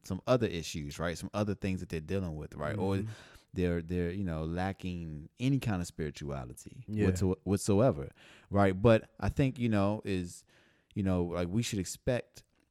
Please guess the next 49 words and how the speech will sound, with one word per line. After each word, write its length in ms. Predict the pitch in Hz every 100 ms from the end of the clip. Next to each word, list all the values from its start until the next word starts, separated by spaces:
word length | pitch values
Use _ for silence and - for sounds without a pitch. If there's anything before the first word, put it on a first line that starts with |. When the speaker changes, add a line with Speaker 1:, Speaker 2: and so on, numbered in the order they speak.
| _ _ -
Speaker 1:
our 180 | 85 82
wealth 440 | 82 117 92 110 - _ -
to 80 |
be 160 | 85 85
the 100 | 80
things 680 | - 113 113 98 85 85 - _
of 160 | 107 95
the 80 | 92
kingdom 320 | - 101 92
of 160 | 82 80
God, 300 | 101 92 - _
Speaker 2:
Mm. 220 | 104 104 92 -
Speaker 1:
you 140 | 87
know, 220 | 95 107 -
Speaker 2:
Mm. 60 | 95
Speaker 1:
and, 300 | 95 87 87 _ _ _ _ _ _ _
you 100 | - 127
know, 80 |
also, 460 | - 139 156 147 135 _ -
you 140 | 151
know, 180 | 113 110
start 280 | - 135 131
to 80 |
think 180 | 123 143
about 260 | 120 123 98
what 160 | 131
those 200 | - 123
things 220 | 127 131 113
would 120 | 104
look 100 | -
like. 120 | 87
Like 160 | 92 110
you 80 | 139
mentioned, 420 | 120 143 107 90
like, 220 | 90 82 - - - _
to 100 | -
have 520 | 90 104 110 107 92 85 - _ _ _ _
more 300 | 90 110 110
faith, 480 | - - 147 98 - - - _
Speaker 2:
Mm. 180 | 123 120
Speaker 1:
right? 300 | 90 107 -
Like, 280 | 98 92 -
to 120 | 113
have 220 | 107 151 143
more 220 | 135 110
faith 420 | - 135 139 -
given 300 | 90 76 73
to 100 | 82
you, 240 | 73 65